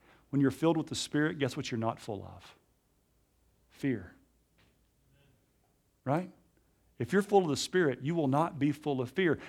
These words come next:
And that's why Paul can say to Timothy, "God has not given us a spirit of fear, but of power and of love and of a sound mind." We're not crazy.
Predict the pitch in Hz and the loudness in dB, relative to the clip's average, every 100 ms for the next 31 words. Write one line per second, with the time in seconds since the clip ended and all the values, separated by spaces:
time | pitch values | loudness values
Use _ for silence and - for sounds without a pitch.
0 | - 147 185 185 165 - 180 175 156 135 | 2 6 6 6 4 6 8 8 4 2
1 | 185 180 139 - 214 196 - 123 120 - | 6 6 4 0 2 2 2 -2 -2 -8
2 | - - 147 165 190 151 170 156 170 175 | -20 2 8 10 10 8 6 6 4 8
3 | 151 - 123 - 160 151 123 - 190 175 | 6 6 -2 0 4 4 4 0 -4 -4
4 | 104 95 _ _ _ _ _ _ _ _ | -6 -14 _ _ _ _ _ _ _ _
5 | _ 160 135 - 143 147 180 196 175 131 | _ 6 6 2 8 10 10 6 4 2
6 | 104 120 139 156 139 120 101 - 131 123 | 2 4 8 8 6 0 -4 -4 0 0
7 | 113 98 92 90 87 - _ _ _ _ | 0 -4 -10 -14 -18 -20 _ _ _ _
8 | _ _ 208 156 - - 107 101 147 | _ _ 2 2 0 -8 -8 -6 -10